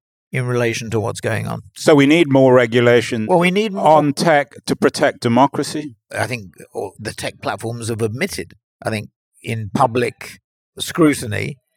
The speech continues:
Speaker 1: and in public
Speaker 2: When they show up, of
Speaker 1: aggression.
Speaker 2: course.
Speaker 1: When they show up. In fact, I think most of the major platforms have said there will have to be increased regulation, has accepted it. I mean, I remember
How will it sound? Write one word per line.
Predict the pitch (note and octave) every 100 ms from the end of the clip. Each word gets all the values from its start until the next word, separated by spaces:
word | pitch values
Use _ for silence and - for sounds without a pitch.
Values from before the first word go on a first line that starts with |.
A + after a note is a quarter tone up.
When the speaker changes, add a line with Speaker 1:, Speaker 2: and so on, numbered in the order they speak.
| _ _ -
Speaker 1:
and | A#2
in | A2+ G#2+
public | - A2 A2 A2
Speaker 2:
When | A#2+
they | A#2+
show | A2 B2 A2
up, | C3+
of | B2+
Speaker 1:
aggression. | G#2+ -
Speaker 2:
course. | F#2 G2 - _
Speaker 1:
When | B2 A#2+
they | A#2 A2+
show | A2+ F2+
up. | - - _ _ _
In | - G#2+
fact, | G2 G#2 - -
I |
think | G2+ G#2
most | G2+ C#3+ D3
of | A2
the |
major | G2+ G#2+ - G2+
platforms | G#2 - - G2+ B2
have | G#2 A2+
said | A2 A2 A2 _ _
there | A#2 A#2
will | A#2+ A#2+
have | B2 -
to | C3
be | A#2
increased | A2+ G#2+ B2 G#2
regulation, | C3 B2 A2+ A2+ B2 - A#2
has | A2+
accepted | A2+ - G3 - A2+ -
it. | - _ _
I | -
mean, | C3+
I | C#3
remember | D3+ D3 C3 B2+